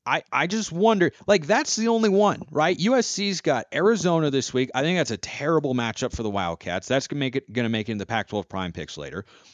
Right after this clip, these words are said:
Then they have Cal. They do have that game at home. Then Colorado. That, those, you know, both feel like wins at U C L A and then against Notre Dame. And then U C L A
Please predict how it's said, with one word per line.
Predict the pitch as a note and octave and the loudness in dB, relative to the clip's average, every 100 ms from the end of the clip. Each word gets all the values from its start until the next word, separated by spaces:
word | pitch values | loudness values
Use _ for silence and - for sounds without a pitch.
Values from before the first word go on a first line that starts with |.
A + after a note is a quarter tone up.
| _ - | _ -4
Then | A#2+ E3+ | 0 2
they | A3+ A#3 | 2 2
have | G3 | 0
Cal. | - E3 B2+ G#2+ C#3+ - _ _ | -4 -4 0 0 -2 -4 _ _
They | A#2+ | -4
do | A#2 D#3+ | 0 0
have | F#3 | 2
that | F#3+ D#3+ | 0 0
game | D#3+ D#3 | -2 -4
at | C#3+ | -2
home. | B2+ C3 C3 C3 _ | -2 0 0 -4 _
Then | A#2 A2+ | -4 -4
Colorado. | - C#3+ C#3+ C3 B2 B2 A#2 | -2 0 2 2 2 0 -2
That, | B2 C3+ | -6 -4
those, | D#3+ C#3+ - | -4 -4 -6
you | E3 | -4
know, | C3+ | -2
both | A2+ C#3 - | 0 0 -2
feel | - D3 | -2 0
like | C3 B2 | 2 0
wins | B2 A2+ G#2+ - | -2 -2 -4 -2
at | C3+ C#3+ | -2 0
U | C#3+ | -4
C | - C3+ | -2 -2
L | A#2+ | 0
A | A#2 | 0
and | A#2 | -2
then | A2 | -4
against | G#2+ G#2+ - | -4 -4 -4
Notre | A2+ G#2 F2+ | -2 -2 -2
Dame. | B2 C#3 C#3 - - _ _ - | 0 0 -2 -6 -18 _ _ -6
And | B2 | -2
then | B2 A2+ | -2 0
U | C3+ | 0
C | D#3 - | 0 0
L | D#3+ C3+ | 2 4
A | B2+ B2 | 4 2